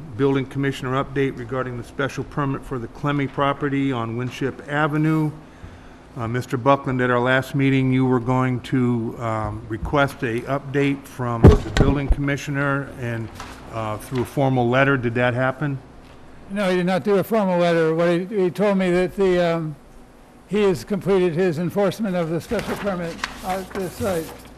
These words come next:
Speaker 1: So his report back to us is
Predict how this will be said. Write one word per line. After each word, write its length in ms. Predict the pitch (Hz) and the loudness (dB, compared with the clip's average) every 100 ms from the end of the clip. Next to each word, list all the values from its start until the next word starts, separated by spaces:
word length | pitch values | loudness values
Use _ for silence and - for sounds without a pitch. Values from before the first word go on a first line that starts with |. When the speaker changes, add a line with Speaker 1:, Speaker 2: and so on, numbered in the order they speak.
| - - - - | -20 -20 -20 -14
Speaker 1:
So 180 | - 135 | -4 0
his 240 | 135 139 | 2 4
report 480 | 131 139 - 143 139 | 2 2 2 2 4
back 240 | 139 135 - | 2 2 2
to 80 | |
us 180 | 131 123 | 0 0
is 360 | 135 117 104 | 0 0 -4